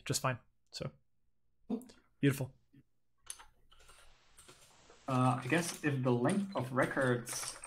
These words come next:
Speaker 2: is zero, we're just gonna, like, exit early.
Speaker 1: Yeah,
Speaker 2: right?
Speaker 1: nothing to do.
Speaker 2: Um, and then we're gonna do the work of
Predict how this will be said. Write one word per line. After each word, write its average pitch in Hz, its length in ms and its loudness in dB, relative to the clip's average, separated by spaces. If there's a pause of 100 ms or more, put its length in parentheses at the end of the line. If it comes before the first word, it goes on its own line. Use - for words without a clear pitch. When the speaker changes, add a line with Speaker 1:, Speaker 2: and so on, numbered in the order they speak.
(440)
Speaker 2:
is 127 160 0
zero, 131 360 2
we're 113 120 0
just 127 240 -2
gonna, 127 260 2
like, 110 180 -2 (760)
exit 131 300 -2
early. 127 240 -2 (460)
Speaker 1:
Yeah, 147 120 8
Speaker 2:
right? 123 180 2 (280)
Speaker 1:
nothing 139 240 4
to 135 100 6
do. 139 120 10
Speaker 2:
Um, 113 280 2 (140)
and 127 120 -2 (180)
then 190 200 6
we're 143 100 4
gonna 143 160 6
do 139 140 4
the 131 80 4
work 160 440 2 (400)
of 127 240 0